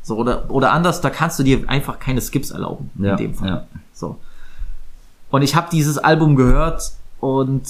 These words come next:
Speaker 1: äh, wir wussten auch schon vorher, ey, ähm, okay, C J ist rausgekommen, zwei Songs, die im Sommer schon kamen.
Speaker 2: Die aber
Speaker 1: Die,
Speaker 2: auch schon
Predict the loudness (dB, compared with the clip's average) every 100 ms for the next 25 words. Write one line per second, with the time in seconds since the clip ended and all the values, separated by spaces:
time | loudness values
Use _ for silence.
0 | -6 -2 0 2 2 2 2 0 0 -2
1 | -2 -2 -4 0 2 2 2 2 2 2
2 | 2 0 0 -2 -4 -4 -4 0 0 0
3 | 0 0 0 0 2 6 6 6 2 0
4 | -2 -4 -4 0 0 0 0 0 -2 -2
5 | 0 2 2 2 0 -2 2 2 2 2
6 | -2 -6 -16 -16 -18 0 2 4 4 2
7 | 2 0